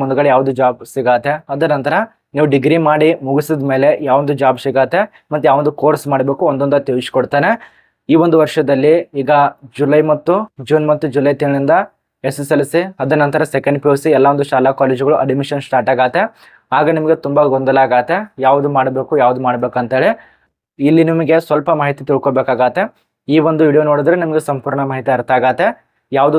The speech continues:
ತುಂಬಾ ಹೆಲ್ಪ್ ಆಗತ್ತೆ, ಯಾವ್ದು ಇಲ್ಲ ಅಂತ ನಿಮ್ಗೆ ಮುಂದ್ಗಡೆ ಗೊತ್ತೇ ಆಗತ್ತೆ. ಯಾವೊಂದು ಕೋರ್ಸ್ ಮಾಡಿದ್ರೆ ಯಾವ್ದು ನಿಮ್ಗೆ ಜಾಬ್ ಸಿಗತ್ತೆ, ಪ್ರತಿಯೊಂದು ಮಾಹಿತಿ ಅರ್ಥ ಆಗತ್ತೆ. ನೋಡಿ ಸ್ನೇಹಿತರೆ, ಇದೇ ಒಂದು ಡಿಸೈಡ್ ಆಗಿರತ್ತೆ.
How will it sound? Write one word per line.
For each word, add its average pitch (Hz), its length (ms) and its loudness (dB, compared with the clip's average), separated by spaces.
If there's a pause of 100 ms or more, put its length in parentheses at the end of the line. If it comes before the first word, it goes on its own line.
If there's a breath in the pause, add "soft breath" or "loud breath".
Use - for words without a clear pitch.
(100)
ತುಂಬಾ 143 220 -2
ಹೆಲ್ಪ್ 139 240 -4
ಆಗತ್ತೆ, 139 300 0
ಯಾವ್ದು 131 260 2
ಇಲ್ಲ 127 140 0 (100)
ಅಂತ 127 120 -4 (280)
ನಿಮ್ಗೆ 143 240 0
ಮುಂದ್ಗಡೆ 143 360 -2
ಗೊತ್ತೇ 131 260 -2
ಆಗತ್ತೆ. 127 300 0 (340)
ಯಾವೊಂದು 147 400 2 (640)
ಕೋರ್ಸ್ 151 320 0
ಮಾಡಿದ್ರೆ 143 320 2
ಯಾವ್ದು 135 260 2
ನಿಮ್ಗೆ 139 280 -2
ಜಾಬ್ 120 220 -2
ಸಿಗತ್ತೆ, 110 320 -6 (120)
ಪ್ರತಿಯೊಂದು 160 420 0
ಮಾಹಿತಿ 135 280 0
ಅರ್ಥ 117 200 -6
ಆಗತ್ತೆ. 123 300 0 (640 soft breath)
ನೋಡಿ 165 180 2
ಸ್ನೇಹಿತರೆ, 151 300 0 (580)
ಇದೇ 160 220 2
ಒಂದು 165 160 0
ಡಿಸೈಡ್ 143 340 2
ಆಗಿರತ್ತೆ. 135 420 0